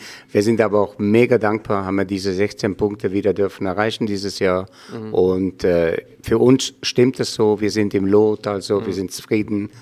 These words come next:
Speaker 1: und sind hyperglücklich.
Speaker 2: Den
Speaker 1: Also
Speaker 2: Stern haben wir ja auch noch
Speaker 1: seit
Speaker 2: bekommen.
Speaker 1: zweitausendachtzehn haben wir,
Speaker 2: Mhm.
Speaker 1: sind wir stolze,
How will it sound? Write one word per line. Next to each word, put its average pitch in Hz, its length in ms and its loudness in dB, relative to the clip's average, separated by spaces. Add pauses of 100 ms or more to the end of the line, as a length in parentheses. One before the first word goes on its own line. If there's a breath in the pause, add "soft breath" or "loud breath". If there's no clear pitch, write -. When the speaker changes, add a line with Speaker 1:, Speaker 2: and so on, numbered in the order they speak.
(160 loud breath)
Speaker 1:
und 98 180 -6
sind 92 320 -4
hyperglücklich. - 680 -4
Speaker 2:
Den - 60 -8
Speaker 1:
Also - 100 -6
Speaker 2:
Stern 135 360 0
haben 127 140 -2
wir 120 80 0
ja 110 180 2
auch 127 40 0
noch 139 120 2
Speaker 1:
seit 127 160 2
Speaker 2:
bekommen. 139 160 6
Speaker 1:
zweitausendachtzehn 117 840 2
haben 101 120 0
wir, 107 180 0
Speaker 2:
Mhm. 107 80 -8
Speaker 1:
sind 110 180 -2
wir 104 80 0
stolze, 101 560 0